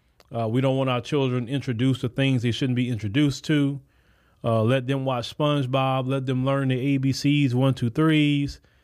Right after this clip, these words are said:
We shouldn't be having a-, anyone who's grown dressing in an opposite identity to be gyrating or doing anything in front of children. Um, that's really a lot of position. And crime also. Nobody want crime.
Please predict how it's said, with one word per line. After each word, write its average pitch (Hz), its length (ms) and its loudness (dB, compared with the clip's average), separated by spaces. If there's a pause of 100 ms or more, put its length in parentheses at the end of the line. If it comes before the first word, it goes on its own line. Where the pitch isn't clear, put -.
(360)
We 123 100 0
shouldn't 135 300 0
be 135 100 2
having 127 600 -2
a-, 135 40 -8
anyone 135 680 0
who's 127 200 0
grown 123 560 2
dressing 123 580 -2 (100)
in 127 160 -2
an 120 120 -4 (220)
opposite 131 640 -4
identity 123 720 -2 (640)
to 135 100 0
be 123 160 2
gyrating 127 640 0
or 123 60 -2
doing 123 240 -2
anything 123 300 -2
in 104 40 -8
front 117 180 -4
of 104 60 -6
children. 131 760 0 (480)
Um, 117 320 -2
that's 147 420 -2
really 151 320 0
a 143 60 0
lot 143 220 0
of 120 60 -6
position. 123 440 -2
And 117 100 0
crime 143 380 0
also. 139 380 -2
Nobody 147 260 0
want 113 220 -4
crime. 101 460 -6